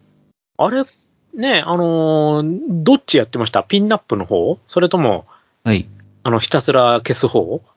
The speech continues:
Speaker 2: えっとですね、ひたすら消す方やってたかな。
Speaker 1: あのー、画面のど真ん中にパトリック・
Speaker 2: はい。
Speaker 1: ジェイ・クローリーが出て、
Speaker 2: はい。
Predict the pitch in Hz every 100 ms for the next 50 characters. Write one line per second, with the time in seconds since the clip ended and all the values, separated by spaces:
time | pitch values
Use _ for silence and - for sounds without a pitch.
0 | _ _ _ - 110 120 - _ - 95
1 | 85 80 82 78 78 107 - - 151 -
2 | 147 151 - - 120 82 - - 69 69
3 | 69 - - - _ _ _ _ _ _
4 | 147 143 143 139 135 131 143 160 175 180
5 | 160 165 175 160 135 120 113 110 - 139
6 | 143 131 143 135 139 - 139 139 120 110
7 | 107 110 104 98